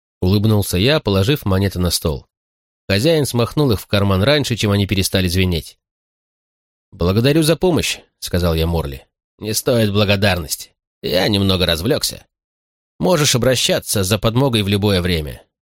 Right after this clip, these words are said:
А сейчас хочу дать тебе один совет». «Я весь внимание». «Похоже, в деле используется черная магия.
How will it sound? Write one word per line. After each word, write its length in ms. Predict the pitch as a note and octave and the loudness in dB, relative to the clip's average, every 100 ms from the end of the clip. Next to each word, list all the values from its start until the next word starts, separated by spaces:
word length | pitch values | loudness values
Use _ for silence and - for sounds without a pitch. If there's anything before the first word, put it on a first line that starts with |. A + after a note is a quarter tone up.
| _ | _
А 120 | C#2+ | -8
сейчас 480 | D#2+ G2+ - - - | -6 -6 -2 0 0
хочу 260 | A#2+ G2+ F#2+ | -2 -2 -2
дать 240 | A#2 C3+ | -2 -2
тебе 240 | A2+ G#2 | -2 0
один 220 | G2 G2 F#2+ | 0 0 -2
совет». 460 | - G2 D#2+ - _ _ _ _ _ _ _ - | 0 -2 -4 -10 _ _ _ _ _ _ _ -10
«Я 220 | C#2+ D2 | -4 -2
весь 240 | D2+ D#2 | 0 -2
внимание». 560 | D#2 D#2 D2+ D2 E2+ A2+ _ _ _ _ _ _ _ - | -2 -4 -4 -4 -4 -6 _ _ _ _ _ _ _ -6
«Похоже, 420 | B2 - E3+ D3+ | -6 -2 0 0
в 60 | |
деле 260 | D#3 D#3+ C#3 | 0 0 0
используется 580 | - D#3 D3 A2+ G2+ G#2+ | 0 0 2 2 0 0
черная 400 | B2+ A2+ G#2 G#2 | 0 2 2 2
магия. 480 | B2+ G#2 D#2+ - | 2 0 -4 -10